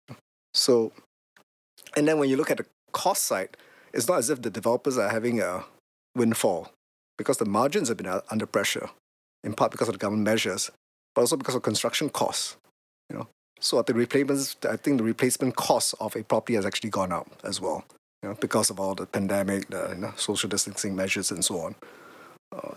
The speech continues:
and of course, now we have all the delays that's coming in, right, from all the project delays, whether it's H D B, that are forcing people,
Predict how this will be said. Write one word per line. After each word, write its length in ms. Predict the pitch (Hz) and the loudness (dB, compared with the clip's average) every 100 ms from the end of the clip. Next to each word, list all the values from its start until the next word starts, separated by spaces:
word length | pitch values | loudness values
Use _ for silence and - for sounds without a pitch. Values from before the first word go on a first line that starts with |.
| - | 0
and 100 | 123 | 2
of 80 | 123 | 6
course, 240 | 170 147 | 6 6
now 220 | 135 139 147 | 4 2 2
we 160 | 123 | 0
have 160 | 117 120 | 0 2
all 180 | 135 139 | 2 2
the 80 | |
delays 400 | 113 113 117 131 | -2 -2 2 2
that's 140 | 117 107 | 0 -4
coming 240 | 117 110 | -4 -4
in, 180 | 101 92 | -4 -4
right, 200 | 92 104 - - _ | -6 -8 -14 -20 _
from 180 | 101 104 | -2 0
all 80 | |
the 80 | 107 | -2
project 360 | - 107 107 101 | -2 0 0 0
delays, 340 | 104 107 107 | -2 0 0
whether 140 | 107 104 | -2 -2
it's 120 | - | 0
H 160 | 104 | 0
D 120 | - 107 | 0 -2
B, 320 | 104 92 - - - _ _ - | -2 -4 -10 -20 -20 _ _ -2
that 160 | - - - | -2 -2 -8
are 80 | 104 | 2
forcing 480 | 113 110 123 110 - _ _ _ _ - _ - | 2 4 0 -2 -6 _ _ _ _ -20 _ -16
people, 280 | 107 113 | 0 0